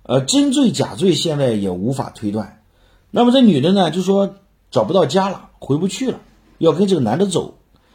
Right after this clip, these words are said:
这个男的考虑到呢，也不能带回家呀，就两个人去宾馆开了一个房间。开了一个房间呢，然后呢，这个女的呢，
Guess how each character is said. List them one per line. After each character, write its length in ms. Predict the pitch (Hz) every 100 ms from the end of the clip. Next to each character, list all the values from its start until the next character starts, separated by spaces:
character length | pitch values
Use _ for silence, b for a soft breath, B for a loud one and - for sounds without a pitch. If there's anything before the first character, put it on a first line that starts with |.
| b
这 100 | -
个 80 | 277
男 240 | 247 220
的 160 | 247 254
考 220 | 254 185
虑 100 | 214
到 140 | 233 233
呢， 360 | 196 170 139 - _
也 160 | 127 180
不 120 | 196
能 140 | 240
带 160 | 240 254
回 140 | 190
家 240 | 202 240 247
呀， 240 | 214 - _ _ _ _ _
就 160 | - 185
两 200 | 151 110
个 80 | 123
人 120 | 156
去 160 | - 151
宾 200 | 147 151
馆 120 | 92
开 200 | - 147
了 40 |
一 60 | 135
个 100 | 123
房 200 | 110 120
间。 300 | 143 156 - _ _ _ _ _ _ - -
开 200 | - 254
了 80 | 262
一 60 | 262
个 140 | 247
房 220 | 185 214
间 180 | 220 233
呢， 320 | 226 180 156 - b b
然 220 | - 175 220
后 100 | 226
呢， 180 | 190
这 100 | 185
个 100 | 214
女 260 | 208 156 123
的 100 | 156
呢， 300 | 180 156 143